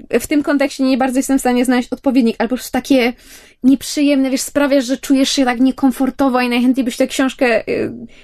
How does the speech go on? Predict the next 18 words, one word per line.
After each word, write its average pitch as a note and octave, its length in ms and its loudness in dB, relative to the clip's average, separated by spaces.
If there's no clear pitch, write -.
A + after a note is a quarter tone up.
jak B3 160 0
w - 60 -18
Przyjaciołach C4+ 560 -2
niemalże B3+ 360 0
włożył B3+ 360 0
do, B3 200 0
do A3+ 160 -4
zamrażalnika. B3+ 840 0
Po A#3 80 -8
prostu D#4 440 0
King F4+ 320 0
w - 60 -14
swojej D4+ 260 0
książce, G#3+ 640 0
moim C#4+ 340 0
zdaniem, C4+ 520 -2
cudownie C#4 640 0
zawarł C4 560 -2